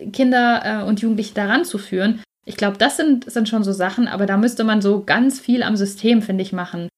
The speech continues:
Und da, ähm, auch, ja, ist auch so eine Sache mit, mit dem individueller arbeiten lassen, weil ich glaub auch, dass es Kinder gibt, die zu manchen Zeiten besser arbeiten als,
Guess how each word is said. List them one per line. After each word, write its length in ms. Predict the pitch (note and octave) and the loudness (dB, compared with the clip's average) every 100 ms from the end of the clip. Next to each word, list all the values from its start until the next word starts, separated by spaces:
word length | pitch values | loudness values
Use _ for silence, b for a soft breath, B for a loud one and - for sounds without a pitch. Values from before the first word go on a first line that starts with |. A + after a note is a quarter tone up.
| _ _ _ F#3+ | _ _ _ -2
Und 100 | G3 | 2
da, 320 | F#3+ F#3+ - | 4 2 0
ähm, 400 | F#3 F#3+ F#3 F#3 _ _ _ _ - | -2 -2 -4 -8 _ _ _ _ -4
auch, 200 | F#3+ G3 - _ - | -2 -2 -10 _ -6
ja, 180 | G#3 G#3+ | -2 -2
ist 120 | G#3 | -4
auch 80 | F#3 | -2
so 120 | G#3+ | 0
eine 300 | G#3 G3 F#3 | 2 0 0
Sache 220 | A3 A3+ | 0 2
mit, 300 | G#3 G3+ - | 2 0 -2
mit 160 | G3 G3 | -2 0
dem 140 | G3 | 0
individueller 760 | - G3+ G3+ - G3+ D4 G#3+ - _ - | 2 2 2 2 2 2 0 -2 _ -8
arbeiten 480 | F3+ F#3 F3+ F3+ F3 | -4 -2 -2 -4 -6
lassen, 260 | F3 - | -6 -6
weil 120 | F3+ | -6
ich 100 | F#3+ | -6
glaub 200 | G3 G3 | -2 -2
auch, 240 | G3 F#3+ A3 | -2 -4 -2
dass 120 | A3 | -4
es 140 | G#3 - | -6 0
Kinder 300 | A3+ A3+ G3+ | 2 4 2
gibt, 240 | G#3 G#3 | -2 0
die 280 | G3+ G3 G#3 - _ _ _ _ _ _ | 2 2 2 -6 _ _ _ _ _ _
zu 140 | - G#3 | -2 2
manchen 340 | G#3 G#3 A3 | 2 2 0
Zeiten 280 | G#3 G#3 G#3+ | -2 -2 0
besser 280 | G3+ G#3 A3 | 0 0 -2
arbeiten 640 | F3+ G3 F#3 F#3 F#3 F#3+ F#3+ | -2 -2 -2 -2 -4 -4 -4
als, 800 | F3+ F#3 F#3 - - - _ | -4 -4 -6 -10 -20 -20 _